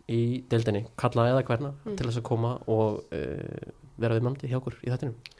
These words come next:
Speaker 2: Eh, b, b, b, b, b. Já, það væri, það væri mjög gaman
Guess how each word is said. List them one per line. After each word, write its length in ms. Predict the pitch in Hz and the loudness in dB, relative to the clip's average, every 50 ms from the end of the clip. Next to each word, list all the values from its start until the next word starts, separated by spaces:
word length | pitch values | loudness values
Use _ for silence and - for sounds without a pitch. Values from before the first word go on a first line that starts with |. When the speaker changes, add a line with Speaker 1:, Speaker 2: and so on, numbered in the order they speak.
| - _ _ - - _ _ - _ - - _ _ _ _ _ _ | -20 _ _ -20 -20 _ _ -20 _ -20 -20 _ _ _ _ _ _
Speaker 2:
Eh, 880 | 220 214 214 214 208 208 208 202 208 208 208 208 208 202 202 202 202 196 | -8 -8 -8 -8 -10 -10 -10 -10 -10 -10 -10 -10 -10 -10 -10 -12 -12 -14
b, 220 | 190 - - 208 208 | -16 -18 -16 -16 -16
b, 180 | - - - | -14 -14 -16
b, 220 | - - - 214 214 | -16 -14 -16 -16 -16
b, 240 | - _ - 269 262 262 262 262 269 269 262 262 | -16 _ -10 -8 -8 -8 -8 -8 -8 -8 -8 -8
b. 360 | 254 262 - _ - - - - _ _ _ _ - - _ - _ _ _ _ _ _ _ _ _ _ _ _ _ _ _ _ _ _ _ _ _ | -10 -12 -16 _ -20 -20 -20 -20 _ _ _ _ -20 -20 _ -20 _ _ _ _ _ _ _ _ _ _ _ _ _ _ _ _ _ _ _ _ _
Já, 880 | _ - 196 190 190 190 190 190 190 190 190 190 190 190 190 190 196 196 214 240 262 285 294 285 - _ _ _ _ - - - - - - - - _ | _ -12 -10 -8 -8 -8 -8 -8 -8 -8 -8 -8 -10 -10 -10 -8 -8 -6 -4 -4 -4 -6 -8 -10 -16 _ _ _ _ -20 -20 -20 -20 -20 -20 -20 -20 _
það 200 | _ - - 196 | _ -10 -8 -4
væri, 840 | 185 196 214 233 254 254 220 202 185 185 185 180 180 175 170 170 170 - _ _ _ _ _ _ _ _ _ _ _ _ _ _ _ _ _ _ _ _ - | -2 0 0 0 -2 -4 -4 -4 -2 -2 -2 -2 -2 -2 -2 -4 -6 -10 _ _ _ _ _ _ _ _ _ _ _ _ _ _ _ _ _ _ _ _ -20
það 240 | - - - 180 180 | -14 -10 -8 -6 -6
væri 220 | 175 170 185 185 | -6 -6 -6 -6
mjög 180 | 190 185 185 185 | -8 -8 -8 -8
gaman 540 | - 202 202 214 214 202 190 185 202 220 | -6 -6 -4 -4 -4 -4 -6 -6 -6 -6